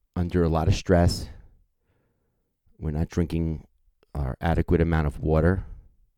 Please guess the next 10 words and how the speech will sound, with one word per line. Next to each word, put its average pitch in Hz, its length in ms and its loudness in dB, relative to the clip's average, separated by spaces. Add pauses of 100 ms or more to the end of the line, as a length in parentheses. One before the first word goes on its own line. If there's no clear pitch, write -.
(800)
we're - 80 -10
not 78 260 -4
taking 80 440 6
in, 73 380 -4 (480)
um, 71 280 -12 (1600)
complete 95 560 0 (1300)
and 101 480 0
raw 80 400 2 (100)
amino 87 400 0
acids, 85 540 -2